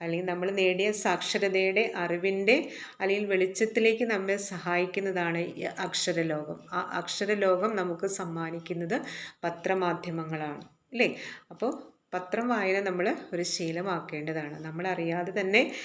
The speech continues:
നമ്മുടേതായ ഒരു ഭാഷാശൈലി, നമ്മുടേതായ ഒരു വിശാലമായ ഒരു കാഴ്ചപ്പാട്, നമ്മുടേതായിട്ടുള്ള ഒരു ചിന്താശേഷി ഒക്കെ വളർത്തിയെടുക്കാൻ നമുക്ക് പത്രവായനയിലൂടെ, നിരന്തരമായ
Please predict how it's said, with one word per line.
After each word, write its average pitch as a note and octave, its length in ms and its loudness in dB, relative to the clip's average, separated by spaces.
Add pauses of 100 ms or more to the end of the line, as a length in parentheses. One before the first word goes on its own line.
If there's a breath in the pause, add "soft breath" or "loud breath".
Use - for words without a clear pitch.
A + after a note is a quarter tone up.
(200 loud breath)
നമ്മുടേതായ A3 720 6
ഒരു G#3 200 6
ഭാഷാശൈലി, F3 720 0
നമ്മുടേതായ F3+ 760 2
ഒരു F3 100 0
വിശാലമായ F3 640 -4
ഒരു E3+ 180 0
കാഴ്ചപ്പാട്, D#3 760 -6 (540 loud breath)
നമ്മുടേതായിട്ടുള്ള F#3+ 840 4
ഒരു F3 160 4 (120)
ചിന്താശേഷി E3+ 920 -2
ഒക്കെ E3 200 -6
വളർത്തിയെടുക്കാൻ E3 920 -2 (360 loud breath)
നമുക്ക് D#3+ 400 -4 (140)
പത്രവായനയിലൂടെ, D#3+ 840 -2
നിരന്തരമായ F3 1000 -2